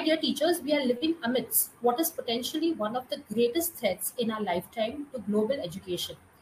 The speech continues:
a gigantic educational crisis. With most colleges off-bound due to covid, exam season this year was like none ever before. We gave the students a good reason to celebrate, but this time we need to be well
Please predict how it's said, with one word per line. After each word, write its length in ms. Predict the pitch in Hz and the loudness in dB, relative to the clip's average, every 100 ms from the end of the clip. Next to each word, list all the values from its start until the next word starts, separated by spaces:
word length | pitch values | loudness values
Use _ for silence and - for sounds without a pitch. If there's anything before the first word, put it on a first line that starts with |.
| _ 262 | _ 0
a 20 | 220 226 | 2 2
gigantic 560 | 208 202 233 254 330 - 196 | 2 4 2 0 -6 -4 -8
educational 520 | 202 220 214 - 220 196 | -6 -4 -4 -2 -4 -4
crisis. 520 | 147 143 - - - - _ _ _ _ _ _ | -6 -6 -6 -6 -6 -10 _ _ _ _ _ _
With 180 | 359 - 226 240 | -4 -2 -2 2
most 300 | 339 415 - | 2 0 2
colleges 480 | 269 233 - 190 - - 233 | 4 4 2 -2 -4 0 -2
off-bound 440 | - 214 170 208 220 | 2 2 2 0 -4
due 80 | |
to 100 | 226 - 226 | -4 -2 0
covid, 260 | 233 - - - _ _ 294 247 | 2 0 -6 -20 _ _ 0 4
exam 280 | - 403 427 | 4 4 4
season 360 | 311 285 294 277 | 2 0 0 0
this 160 | 233 - | 0 0
year 160 | 190 151 214 208 | 0 -4 -2 0
was 180 | 226 202 190 | 2 0 -4
like 180 | 226 226 190 | -4 -2 0
none 180 | 214 208 | 0 0
ever 160 | 185 180 | 0 -2
before. 260 | 175 - - _ _ _ _ _ _ _ | -6 -12 -16 _ _ _ _ _ _ _
We 100 | 269 269 | -6 2
gave 180 | 349 381 | 4 6
the 100 | 415 | 4
students 320 | 339 320 330 330 | 4 6 6 6
a 100 | 240 | 4
good 160 | 285 226 | 2 2
reason 280 | 262 285 320 320 | 2 2 2 0
to 40 | - | 0
celebrate, 580 | 208 226 208 165 - - _ _ _ _ _ - | 2 2 0 -2 -4 -14 _ _ _ _ _ 0
but 140 | 196 - | 0 6
this 180 | 339 - | 6 6
time 340 | 220 170 285 285 - | 2 -2 -4 -8 -6
we 140 | 220 277 | -2 2
need 320 | 233 294 302 | 4 4 4
to 120 | 349 294 | 0 4
be 100 | 320 175 190 | 2 2 2
well 180 | 285 | 2